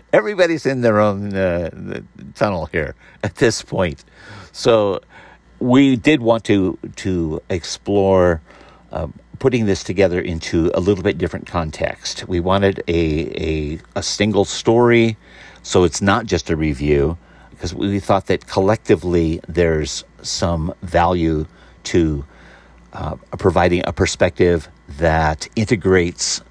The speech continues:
the experiences in ways that we are all, ways that we all share. And that is, um,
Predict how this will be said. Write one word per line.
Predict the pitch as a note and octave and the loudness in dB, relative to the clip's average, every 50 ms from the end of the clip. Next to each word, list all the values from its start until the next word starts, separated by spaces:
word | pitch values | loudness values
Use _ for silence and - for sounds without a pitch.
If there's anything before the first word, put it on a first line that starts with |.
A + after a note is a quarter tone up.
| _ _ | _ _
the | - F#2 | 0 0
experiences | F2 D#2+ - - - G2 F#2 F#2 F2+ F2 E2+ - - F2 F2 F2 E2 D#2 - - | 0 0 -2 -4 0 2 2 2 2 0 -2 -4 -4 -2 -2 -2 -2 -4 -6 -6
in | - F#2+ F#2 F2+ E2+ D#2+ | -4 -4 -2 -2 -2 -2
ways | D2+ E2+ E2+ F2 F2+ F2 - - | 0 0 2 2 0 0 -2 -4
that | - F#2 G2 F#2+ - | -4 -4 -4 -4 -6
we | - F#2 F#2 F#2+ G2 F#2+ F#2+ - | -10 -6 -4 -2 -2 -2 0 0
are | - G2+ G2 F#2+ F#2+ - | 2 2 2 2 2 2
all, | - G2+ G#2 G2 F#2 F#2 F2+ E2+ - - - - - - | 2 2 2 4 4 2 2 0 -4 -12 -20 -20 -8 0
ways | F#2 F#2+ A2 G#2 - | 2 2 2 2 0
that | A2 | -2
we | - F2+ F2+ | 0 0 0
all | F#2 E2 F2 | 0 0 -2
share. | E2 - - - D#2+ C#2+ B1 A#1 - - _ _ _ - - - - - - - - - _ - | -4 -4 -2 -2 -2 -2 -4 -8 -14 -18 _ _ _ -20 -20 -20 -20 -20 -20 -20 -20 -16 _ -4
And | E2+ E2 D#2+ D2+ D2+ D2+ | -2 -2 -2 -2 -2 -4
that | D2 C2+ - E2+ F2 - - - | -4 -2 0 0 -2 -2 -2 -2
is, | F#2 F2+ F2 F2 E2 D#2 D2+ - - - - - | 0 0 0 0 0 -2 -4 -6 -6 -6 -4 -2
um, | F2 E2+ D#2+ D#2 D2+ D2+ D2 | -2 -2 -2 -2 -4 -8 -10